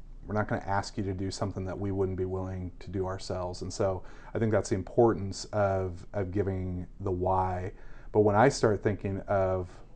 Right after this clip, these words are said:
like, white belt issues for me were so annoying. And it was always the same kid who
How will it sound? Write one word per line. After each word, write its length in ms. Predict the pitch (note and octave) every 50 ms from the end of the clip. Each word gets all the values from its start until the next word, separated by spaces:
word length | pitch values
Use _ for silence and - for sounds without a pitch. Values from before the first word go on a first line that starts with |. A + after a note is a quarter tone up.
| - -
like, 180 | G2 F#2 F2 - - - - -
white 320 | - G#2 G2 G#2 G#2 F2+ -
belt 260 | A2 G2+ F#2+ - -
issues 360 | G2+ - - - G2 F#2 -
for 180 | - - G2 F#2
me 480 | F#2 F#2 F#2 F#2 F#2 F2+ F2+ F2+ F2 - - - - - -
were 500 | G2 G2+ G2 F#2+ F#2 F#2 F2+ F#2 F2+ - - - - - - - - - - - - - - - -
so 400 | - - - - - - A2+ G#2
annoying. 360 | G2+ F#2+ F2 - - G2+ - - - - - - - - - - - - - - - - - - - - - - - - - - - - - - -
And 120 | A#2 A2+
it 20 | G#2
was 120 | G#2 -
always 380 | - - A2+ A2 G#2+ G#2 G2 -
the 60 | G2+
same 260 | - - G#2+ F#2 F2+
kid 340 | - - G2 F#2 F2+ - - - - - - - - - - - - - - -
who 400 | A#2+ A#2 G#2+ G#2 G2 F#2+ F2+